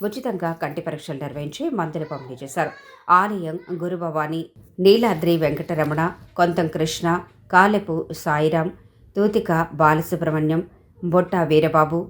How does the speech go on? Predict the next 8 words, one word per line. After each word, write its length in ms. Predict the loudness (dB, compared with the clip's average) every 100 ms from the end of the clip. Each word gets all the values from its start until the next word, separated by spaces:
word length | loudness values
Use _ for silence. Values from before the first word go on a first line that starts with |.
| -14 _ _ -8
పిఎంపి 600 | -4 2 2 2 0 -2 0
రాష్ట్ర 400 | 2 4 2 -2
అధ్యక్షులు 420 | -4 -4 -8 -4 -4 -4 -20 -4
తోరాటి 460 | 2 4 2 0 -6 -6 -2
ప్రభాకర్ 520 | -2 -2 -6 -2 2
రావు, 180 | 2 2 -6
జిల్లా 340 | -6 -4 0 -2
కార్యదర్శి 600 | -2 -4 -4 -4 0